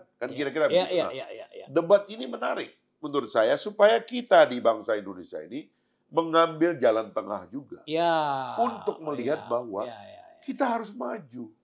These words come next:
Speaker 2: Ya, ya.
Speaker 1: Kita jangan menikmati kebebasan dalam pengertian hanya kebebasan.
Speaker 2: Ego.
Speaker 1: Tapi ekonomi kita ini didikte oleh orang lain dalam
Speaker 2: Ya.
Speaker 1: rezim kebebasan yang mereka buat.
Speaker 2: Ya,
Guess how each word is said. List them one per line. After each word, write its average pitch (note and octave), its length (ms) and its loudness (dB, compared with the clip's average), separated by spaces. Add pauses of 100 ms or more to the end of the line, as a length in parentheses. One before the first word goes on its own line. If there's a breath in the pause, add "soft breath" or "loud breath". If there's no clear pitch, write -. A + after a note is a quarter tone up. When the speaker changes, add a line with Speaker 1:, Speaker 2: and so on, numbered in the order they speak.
(220)
Speaker 2:
Ya, - 160 -20
ya. - 220 -20
Speaker 1:
Kita A3 260 -2
jangan F#3 540 4 (340)
menikmati F3 840 -4 (500)
kebebasan D3 640 2
dalam C#3+ 260 0
pengertian C#3 540 -4 (340)
hanya A#3+ 300 -2
kebebasan. A#2+ 640 -2
Speaker 2:
Ego. E3 400 0 (240)
Speaker 1:
Tapi A#3+ 380 2
ekonomi F#3 520 -4
kita F#3+ 300 -2
ini G#3 160 -10
didikte E3 560 -10
oleh F#3 160 -2
orang E3 240 -4
lain C#3+ 300 0
dalam D#3+ 260 -2
Speaker 2:
Ya. D#3 100 -8
Speaker 1:
rezim F3 380 -2
kebebasan E3+ 560 -8
yang F#3+ 160 -12
mereka F#3+ 240 -10
buat. F4+ 320 -8 (160)
Speaker 2:
Ya, B2 160 -10